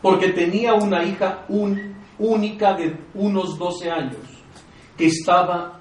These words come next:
muriendo, estaba agonizante la niña. Mientras iba de camino, la gente lo apretujaba por todas partes. ¿A quién?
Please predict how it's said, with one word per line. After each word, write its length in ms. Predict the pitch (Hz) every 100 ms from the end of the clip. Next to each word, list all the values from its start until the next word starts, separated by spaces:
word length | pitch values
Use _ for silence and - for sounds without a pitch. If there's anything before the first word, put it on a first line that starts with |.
| -
muriendo, 800 | 147 135 135 139 135 123 113 - - - _ _ -
estaba 480 | 151 - 151 180 165
agonizante 840 | 143 143 135 131 139 180 180 127
la 140 | 123
niña. 320 | 123 113 104 101 - - - _ _ _ _ _ _ - _ - - - - - -
Mientras 560 | 180 196 196 175 -
iba 260 | 233 269 254
de 120 | 220
camino, 560 | - 202 139 131 143 208 - - - - - - - - -
la 300 | 180 170 165
gente 480 | 214 233 247 226 208
lo 220 | 185 160
apretujaba 1040 | 156 - 156 151 147 - 190 202 196 190
por 240 | 170 143 -
todas 360 | 170 165 165
partes. 720 | - 202 208 - 135 107 - -
¿A 140 | 165
quién? 400 | 170 214 220 131